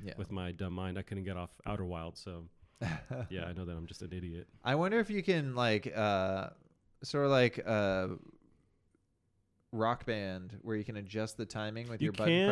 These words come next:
Speaker 1: presses.
Speaker 2: Yeah,
Speaker 1: Okay.
Speaker 2: and I might need to adjust that further, but you can do that in the settings.
Speaker 1: Yeah, 'cause everyone's a little bit different with the, the way they time that.
Speaker 2: Right. Yep.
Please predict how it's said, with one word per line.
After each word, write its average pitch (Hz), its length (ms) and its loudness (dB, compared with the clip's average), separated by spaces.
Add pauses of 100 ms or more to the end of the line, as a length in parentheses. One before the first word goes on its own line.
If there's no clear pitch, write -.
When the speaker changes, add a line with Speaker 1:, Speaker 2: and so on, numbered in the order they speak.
Speaker 1:
presses. 151 400 -4
Speaker 2:
Yeah, 139 360 6
Speaker 1:
Okay. 113 220 0
Speaker 2:
and 131 160 4
I 135 60 6
might 139 140 4
need 139 120 4
to 123 80 4
adjust 113 280 0
that 104 160 -4
further, 101 200 -2
but 92 140 -6
you 107 120 -6
can 110 120 -4
do 104 120 -2
that 95 120 -2
in 95 60 -4
the 90 80 -6
settings. 90 400 -10
Speaker 1:
Yeah, - 240 -10 (480)
'cause 113 120 -2
everyone's 135 360 0
a 123 60 0
little 120 200 0
bit 113 180 0
different 107 360 -4
with 98 100 -12
the, 98 240 -6 (140)
the 101 80 -6
way 98 160 -2
they 98 140 -8
time 90 340 -14
that. 85 80 -12
Speaker 2:
Right. 101 180 -6 (300)
Yep. 107 200 0